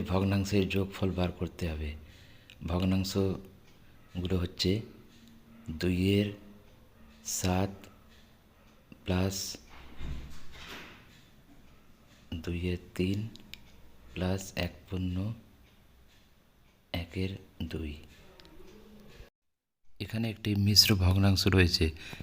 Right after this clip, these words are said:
এক পূর্ণ একের দুই। এটাকে অপ্রকৃত ভগ্নাংশে নিয়ে যেতে হবে। তাহলে আমরা লিখব দুই, দুইয়ের সাত প্লাস দুইয়ের তিন প্লাস তিনের দুই। এবার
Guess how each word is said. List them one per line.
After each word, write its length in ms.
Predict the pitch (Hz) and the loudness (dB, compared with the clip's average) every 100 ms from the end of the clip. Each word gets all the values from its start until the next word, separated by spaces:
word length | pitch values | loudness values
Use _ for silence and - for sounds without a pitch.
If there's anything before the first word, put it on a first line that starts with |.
| - - - | -16 -4 -2
এক 80 | - - | 0 4
পূর্ণ 240 | 98 101 101 98 92 | 8 8 6 2 0
একের 220 | - 92 92 | 2 2 4
দুই। 160 | 82 78 - - - - - | 2 2 -4 -14 -20 -20 0
এটাকে 360 | 98 101 101 104 104 - | 4 6 6 6 4 2
অপ্রকৃত 580 | 98 98 - 104 101 98 101 90 | 0 2 2 0 2 4 4 4
ভগ্নাংশে 480 | 95 98 95 - 95 87 | 4 6 4 4 4 6
নিয়ে 140 | 90 92 | 4 4
যেতে 180 | 87 87 | 2 2
হবে। 260 | 80 80 76 - - - - - - | 0 -2 -6 -12 -18 -20 -20 -20 -8
তাহলে 220 | - 92 98 | -2 2 4
আমরা 160 | 98 92 | 4 4
লিখব 200 | 92 92 95 85 | 2 2 2 0
দুই, 160 | 90 95 98 - - - - - - - - - - - - - - - - | 0 0 0 -6 -16 -20 -20 -20 -20 -20 -20 -20 -20 -20 -20 -20 -20 -16 -10
দুইয়ের 420 | - 98 98 98 - | 0 4 6 6 4
সাত 260 | - 98 101 - - | 4 6 4 2 -6
প্লাস 280 | - 92 92 92 - | 2 4 4 2 -2
দুইয়ের 260 | 92 95 - | 2 2 2
তিন 160 | 95 95 92 - | 2 2 0 0
প্লাস 280 | 95 98 95 - - - - - - - - - | 2 4 2 -4 -12 -20 -20 -20 -20 -20 -8 2
তিনের 360 | 98 101 101 98 - | 6 8 6 4 0
দুই। 200 | - 80 71 - - - - - - - - - - - - - - - - - | 0 0 -2 -8 -18 -20 -20 -20 -20 -20 -20 -20 -20 -20 -20 -20 -20 -20 -8 0
এবার 160 | 107 | 0